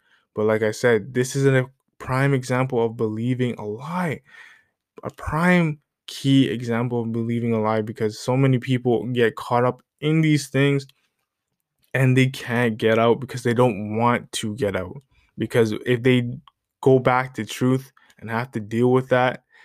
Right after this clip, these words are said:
it's much easier for me to live here and then point at reality and say reality is wrong because of what happened to me. And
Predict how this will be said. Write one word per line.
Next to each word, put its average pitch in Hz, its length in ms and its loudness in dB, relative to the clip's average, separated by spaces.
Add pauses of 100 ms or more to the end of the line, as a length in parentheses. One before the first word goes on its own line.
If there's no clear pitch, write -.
(160)
it's 113 140 -8
much 120 340 -2
easier 123 360 0
for 123 180 -4
me 123 160 0
to 117 140 2
live 117 360 0
here 127 640 -2 (520)
and 113 280 -2
then 110 380 0
point 131 420 0
at 120 260 -2
reality 120 680 2
and 110 100 -4
say 120 160 -2
reality 120 580 2
is 107 120 -4
wrong 110 600 -2 (680)
because 127 340 -2
of 113 80 0
what 110 180 2
happened 165 500 4
to 131 120 -2
me. 147 300 0 (180)
And 120 320 -4